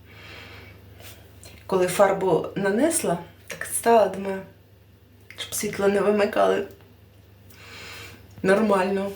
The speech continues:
Швиденько потім змила, феном сушу, і думаю, тільки посушила, думаю, «Фух, можна вимикати».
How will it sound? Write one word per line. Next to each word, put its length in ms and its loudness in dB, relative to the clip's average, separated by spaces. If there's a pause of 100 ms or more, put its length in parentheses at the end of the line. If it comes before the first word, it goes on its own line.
(180)
Швиденько 640 2
потім 460 -4
змила, 840 2
феном 440 6
сушу, 340 -4
і 20 -4
думаю, 300 0 (1400)
тільки 260 0
посушила, 600 0
думаю, 320 0 (1000)
«Фух, 640 4 (1040)
можна 340 6
вимикати». 760 4